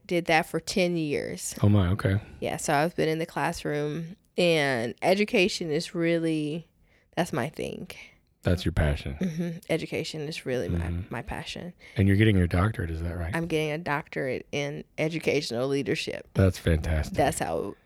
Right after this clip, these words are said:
Speaker 1: big of, into education I am. <laughs>
Speaker 2: When, when, when at this point does it look like you'll be Doctor Colvin?
Speaker 1: In two and a half years.
Speaker 2: Mm-hmm.
Speaker 1: Yeah.
Speaker 2: So do you have to do, like, the thesis? And
Speaker 1: I'm doing a dissertation.
Speaker 2: Dissertation, yeah.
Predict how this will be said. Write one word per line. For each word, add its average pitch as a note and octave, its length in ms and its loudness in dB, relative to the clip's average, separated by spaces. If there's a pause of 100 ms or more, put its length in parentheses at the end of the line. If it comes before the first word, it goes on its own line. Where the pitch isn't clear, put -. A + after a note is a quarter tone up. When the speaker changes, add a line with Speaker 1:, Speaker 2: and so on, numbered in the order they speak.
(220)
Speaker 1:
big C#3 200 -2
of, - 100 -8 (180)
into C#3+ 320 -2
education C#3+ 580 0
I E2+ 300 -4
am. - 360 6 (100)
<laughs> A#2+ 140 2
Speaker 2:
When, C#3 240 8
when, C#3+ 600 4 (120)
when B2 260 6
at A2+ 140 4
this A2+ 160 6
point G#2+ 240 2
does G2 100 6
it G2+ 60 4
look G2+ 220 8
like G#2 200 4
you'll G2+ 100 8
be G2 140 6
Doctor F#2+ 360 4
Colvin? F2 520 2 (840)
Speaker 1:
In G3 640 2 (100)
two A3 200 0
and G3 120 2
a G3 40 0
half F3+ 320 -2
years. - 460 -6
Speaker 2:
Mm-hmm. - 320 -2 (520)
Speaker 1:
Yeah. G#3 280 -12 (260)
Speaker 2:
So - 160 0
do - 0 -
you A2 140 8
have F#2 100 2
to - 100 -4
do, F#2 140 4
like, E2+ 180 2
the D2+ 80 -4
thesis? - 560 -4
And F2+ 100 -4
Speaker 1:
I'm F#3 120 0
doing F3+ 140 0
a E3 60 0
dissertation. E3+ 720 -4
Speaker 2:
Dissertation, F2+ 800 4
yeah. F2 140 6